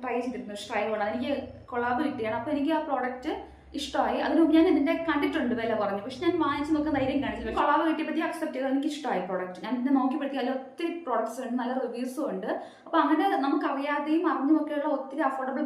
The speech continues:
ബ്രാൻഡ്സ് ഉണ്ട്, മിസ് ക്ലെയർ, അതിലൊക്കെ നല്ല പാലറ്റിന്, അതിൻ്റെയൊക്കെ പാലറ്റ് നല്ല കോമ്പിനേഷൻ ഉണ്ട്. അപ്പം പിന്നെ അതുകൊണ്ട് ഞാൻ ഇങ്ങനെ ഒരു പാലറ്റിൽ ഇനി പൈസ ചിലവാക്കുമെന്ന് എനിക്ക് തോന്നുന്നില്ല. അന്ന് എനിക്ക് പ്രോഡക്റ്റ് ഇഷ്ടമായിരുന്നു, ഇന്ന് എനിക്ക് ഇഷ്ടമാണോ എന്ന് വെച്ചാൽ ഭയങ്കര അത്ര ഇഷ്ടമൊന്നുമല്ല. പക്ഷെ അന്നും ഡെയിലി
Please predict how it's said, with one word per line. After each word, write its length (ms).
ബ്രാൻഡ്സ് 260
ഉണ്ട്, 140
മിസ് 180
ക്ലെയർ, 240
അതിലൊക്കെ 300
നല്ല 200
പാലറ്റിന്, 420
അതിൻ്റെയൊക്കെ 380
പാലറ്റ് 220
നല്ല 160
കോമ്പിനേഷൻ 480
ഉണ്ട്. 140
അപ്പം 220
പിന്നെ 180
അതുകൊണ്ട് 360
ഞാൻ 100
ഇങ്ങനെ 240
ഒരു 120
പാലറ്റിൽ 320
ഇനി 100
പൈസ 200
ചിലവാക്കുമെന്ന് 460
എനിക്ക് 180
തോന്നുന്നില്ല. 340
അന്ന് 220
എനിക്ക് 220
പ്രോഡക്റ്റ് 300
ഇഷ്ടമായിരുന്നു, 380
ഇന്ന് 140
എനിക്ക് 180
ഇഷ്ടമാണോ 300
എന്ന് 140
വെച്ചാൽ 260
ഭയങ്കര 260
അത്ര 220
ഇഷ്ടമൊന്നുമല്ല. 440
പക്ഷെ 300
അന്നും 240
ഡെയിലി 180